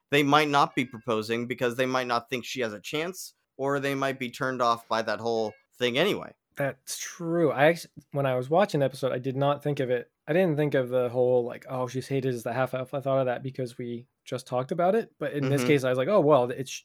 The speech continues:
Speaker 2: it's gotta be true, right?" They, they have a lot of suitors. That makes sense. And I didn't question it. But I think
Speaker 1: Y-
Speaker 2: you're right to question it. And that it really makes it interesting 'cause she's in such a powerful position. You would think at least some people that are power hungry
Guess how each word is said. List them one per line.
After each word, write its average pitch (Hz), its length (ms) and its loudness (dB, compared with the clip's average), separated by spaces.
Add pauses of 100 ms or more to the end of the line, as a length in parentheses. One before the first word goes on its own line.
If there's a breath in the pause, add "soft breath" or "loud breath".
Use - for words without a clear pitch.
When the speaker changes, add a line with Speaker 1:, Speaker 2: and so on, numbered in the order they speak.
Speaker 2:
it's 131 100 -8
gotta 170 200 2
be 131 100 0
true, 113 260 -8
right?" 123 300 -2
They, 131 120 -2
they 135 200 -10
have 123 180 -2
a 120 40 -2
lot 117 160 2
of 117 60 -4
suitors. 156 420 4
That 127 140 2
makes 127 180 -6
sense. 123 260 -4
And 139 60 -2
I 135 60 2
didn't 131 180 0
question 131 320 -2
it. - 160 -16
But 139 120 2
I 156 160 6
think 156 140 4
Speaker 1:
Y- - 20 -4
Speaker 2:
you're 131 100 0
right 175 260 6
to 147 80 0
question 131 380 0
it. 123 160 -4 (240)
And 135 160 -4
that 131 200 -4
it 135 200 -2
really 156 300 6
makes 139 200 2
it 123 60 0
interesting 143 420 2
'cause 127 220 -6
she's 143 320 0
in 143 140 -2
such 151 260 0
a 143 80 4
powerful 135 480 2
position. 127 560 -4
You 127 140 -6
would 127 140 -4
think 139 200 0
at 120 140 -6
least 160 400 0
some 135 160 2
people 135 240 0
that 117 100 -4
are 110 60 -10
power 135 300 2
hungry 120 340 -6